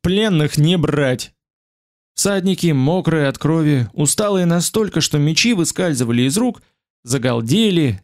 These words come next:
начали разворачивать коней, понеслись в ту сторону, откуда явились конные степняки. Рядом с Фарамундом грузная толстуха орала басом: «Пока там не опомнились!»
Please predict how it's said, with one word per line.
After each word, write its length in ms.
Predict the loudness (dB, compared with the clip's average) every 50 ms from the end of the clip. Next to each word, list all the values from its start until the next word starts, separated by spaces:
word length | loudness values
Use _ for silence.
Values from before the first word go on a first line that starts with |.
| _
начали 460 | -4 -2 -2 -2 0 0 0 2 2 2
разворачивать 680 | 0 0 0 0 0 0 0 0 0 0 -2 -2 -2
коней, 600 | -2 -2 0 2 2 2 2 2 0 -2 -4 _ _ _
понеслись 480 | -4 -2 0 0 0 2 2 0 0 0
в 80 | -2
ту 160 | -4 -2 -2 -2
сторону, 520 | -2 -2 0 0 0 0 0 0 -2 -2
откуда 340 | -4 -4 -4 -2 0 0 2
явились 400 | 2 2 2 2 2 0 0 -2
конные 400 | -2 -2 -2 -2 0 0 -2 -2
степняки. 640 | -2 -4 -4 -4 -2 -2 -4 -4 -6 -10 -12 -14 -16 _ _ _ _ _ _ _ _ _ _ _ _ _ _ _ _ -6
Рядом 400 | -4 -2 0 0 0 0 -2 -2
с 100 | -2 -2
Фарамундом 640 | -2 -2 -2 -2 0 0 0 0 0 0 0 0 0
грузная 480 | 0 0 2 2 2 2 2 0 0 0
толстуха 560 | -2 -2 -2 -2 -2 -2 -2 0 -2 -2 -2
орала 280 | 0 0 0 0 0
басом: 440 | 0 0 -2 -2 -2 -4 -6 -10 -12 -18 _ _ _ _ _ _ _ _ _ _ _ _
«Пока 380 | -6 -4 -4 -2 -2 -2 -2 -2
там 260 | -2 -2 -2 0 0
не 120 | 0 0 0
опомнились!» 960 | -2 -2 -2 -2 0 0 0 0 0 0 0 -2 -4 -8 -12 -14 -14 -16